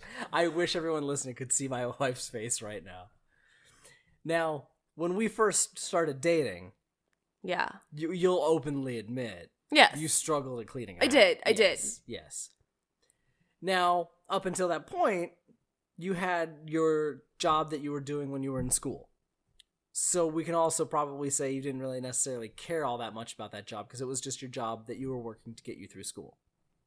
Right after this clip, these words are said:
Speaker 2: Um,
Speaker 1: Now, you had a
Speaker 2: that's
Speaker 1: great
Speaker 2: not,
Speaker 1: work ethic,
Speaker 2: that's
Speaker 1: though.
Speaker 2: not, I would not agree with that.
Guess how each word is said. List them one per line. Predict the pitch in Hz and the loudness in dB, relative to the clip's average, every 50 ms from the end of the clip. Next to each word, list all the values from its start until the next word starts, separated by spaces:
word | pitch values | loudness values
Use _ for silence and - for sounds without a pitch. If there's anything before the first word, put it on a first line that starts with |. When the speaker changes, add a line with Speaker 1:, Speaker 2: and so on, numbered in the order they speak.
| _ - - - 254 - - | _ -20 -16 -16 -14 0 8
Speaker 2:
Um, | - 359 381 392 | 10 10 12 12
Speaker 1:
Now, | - | 10
you | 262 262 302 294 | 8 6 4 4
had | 269 254 | 4 6
a | 277 | 8
Speaker 2:
that's | 311 427 415 | 8 8 8
Speaker 1:
great | 381 | 10
Speaker 2:
not, | 359 - - 311 | 10 10 10 10
Speaker 1:
work | - | 10
ethic, | - - - | 6 4 4
Speaker 2:
that's | 302 294 294 - | 4 4 4 4
Speaker 1:
though. | 330 320 | 6 6
Speaker 2:
not, | 311 277 - - - - - - _ _ _ _ _ - _ _ - - - - 127 - | 6 6 6 2 -6 -18 -20 -20 _ _ _ _ _ -20 _ _ -20 -20 -20 -18 -2 2
I | 285 302 311 320 311 302 294 285 269 - - - _ - _ _ _ - - - - - - - - - _ - 165 - - | 2 4 4 2 0 -2 -2 -4 -4 -6 -8 -14 _ -20 _ _ _ -20 -20 -20 -20 -16 -16 -16 -18 -18 _ -16 -16 -12 -10
would | 247 254 269 277 | -6 -2 -2 0
not | 269 262 262 262 262 262 262 262 247 - - - - - | 0 0 0 4 6 8 8 8 8 4 0 -12 -8 -4
agree | - 214 202 196 196 180 | -4 -4 -4 -4 -4 -4
with | 175 175 - | -4 -4 -6
that. | - 151 123 - - | -8 -8 -8 -8 -10